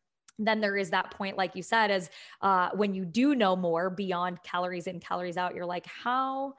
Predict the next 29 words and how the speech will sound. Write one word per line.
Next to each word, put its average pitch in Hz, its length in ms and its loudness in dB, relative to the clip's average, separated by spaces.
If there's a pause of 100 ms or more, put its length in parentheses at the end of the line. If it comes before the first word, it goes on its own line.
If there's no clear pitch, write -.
(640)
how 143 280 -8
complicated 214 920 -6
do 196 100 -4
I 202 100 0
wanna 196 200 -2
present 202 420 -4
this 202 160 -4
information? 196 680 -6
Like, 190 200 -2
how 262 380 2
much 226 320 -2
do 214 120 2
I 208 80 4
wanna 196 220 0
dive 180 440 0
deeper 185 300 -4
into 180 320 -6
this?" 185 320 -2 (440)
Um, 196 540 4 (240)
but 226 140 6
I 247 80 4
think 262 360 -4
that 202 500 4 (800)
calories 214 520 2
in, 185 160 -4
calories 180 440 -2
out 175 220 0
is 175 120 -4
still, 175 640 -2